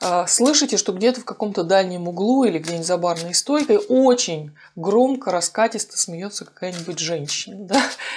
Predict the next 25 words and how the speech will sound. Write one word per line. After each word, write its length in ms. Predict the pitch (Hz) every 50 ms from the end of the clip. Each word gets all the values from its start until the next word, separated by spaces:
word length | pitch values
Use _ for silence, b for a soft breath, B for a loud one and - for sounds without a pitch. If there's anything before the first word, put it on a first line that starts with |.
| B B B _
И 40 | 208
вот 140 | 214 208 -
как-то 300 | - 202 202 202 - 190
один 200 | 180 190 196 190
стендапер 540 | - - 202 190 185 208 233 240 - 185 180
пошутил, 500 | - - 165 - 196 185 - 226 226 208
что 240 | - - - 180
это 300 | 185 180 - 190 185 185 - _ _ _ _ _ _ _ _ _ _ _ _ _ - - -
такая 300 | - 202 - 196 175 165
женская 440 | 160 185 190 190 - - - 175 -
эхолокация. 1040 | - 196 185 190 - 180 170 170 175 170 - 185 160 156 - - - 175 165 160
То 120 | - - 185
есть 160 | 165 - -
она 240 | 175 190 220 214 196
этим 220 | 196 - 185 185
звуком 580 | 180 196 202 240 285 294 302 - 254 247 247 B B B B B B B B B B
как 160 | - 190 180
будто 240 | 202 240 240 - 220
бы 120 | 190 185
вибрационно 840 | 170 165 165 196 214 190 208 214 208 208 - - 226 240 254 254 254 240
посылает 580 | - - - - - 190 196 208 214 208 208
такой 300 | - 165 - - 196 190
сигнал, 460 | 185 - - - 190 208 240 262 254
что 340 | 247 - - - 202 202 208 202 - _
«ребята, 600 | 214 180 190 170 196 220 254 262 262 269 254